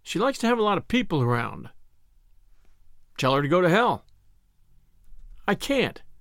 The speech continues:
I've got certain obligations to her." He shoved the sliced cucumbers away and took a pickled herring. "What do you know about Lady Brett Ashley, Jake?"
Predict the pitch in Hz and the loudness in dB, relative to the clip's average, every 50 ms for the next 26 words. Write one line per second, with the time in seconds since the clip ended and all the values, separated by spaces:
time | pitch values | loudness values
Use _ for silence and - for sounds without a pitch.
0 | - - - 131 131 165 156 - - 254 269 240 240 240 233 214 202 208 196 220 | -20 -10 -8 -2 0 0 0 2 2 0 0 2 0 0 2 2 2 2 2 2
1 | 208 - - 156 127 - - - 160 143 117 92 87 - - - - - _ - | 0 0 0 -2 -2 -2 -2 -4 -4 -2 -2 -4 -6 -10 -14 -18 -20 -20 _ -20
2 | - - - - - - - - - - - - - - - - - - - - | -20 -20 -20 -20 -20 -20 -20 -20 -20 -20 -20 -18 -18 -18 -18 -20 -20 -20 -20 -20
3 | - - - 143 117 - 202 208 214 180 180 - - 190 202 214 202 - - - | -18 -6 -4 -2 -2 2 2 0 2 2 0 -2 0 0 2 2 0 0 -6 -4
4 | - 214 - 196 180 160 139 127 113 139 139 147 147 135 120 117 123 123 - 175 | -4 -4 0 2 2 2 4 2 0 0 0 0 0 0 0 -2 -2 -4 -4 -6
5 | 170 - - - - 190 - 156 139 110 135 151 143 123 101 80 - - - - | -6 -6 -6 -4 -4 -4 -2 -2 -2 0 0 0 -2 -2 -6 -8 -12 -14 -18 -20
6 | - - - - - - - - - - - - - - - - - - - - | -20 -20 -20 -20 -20 -20 -20 -20 -20 -20 -20 -20 -20 -20 -20 -20 -20 -20 -20 -20
7 | - - - - - - 151 240 - 311 269 247 226 233 226 208 160 131 139 139 | -20 -20 -20 -20 -6 4 6 6 8 8 6 6 6 6 6 6 6 6 4 4
8 | 139 147 175 180 170 151 135 123 170 175 156 143 156 180 175 147 - - 123 120 | 4 6 6 6 6 6 4 4 4 4 4 4 2 2 2 2 0 -2 -6 -6
9 | 120 123 131 127 135 147 135 - - | -6 -6 -6 -4 -4 -4 -6 -10 -20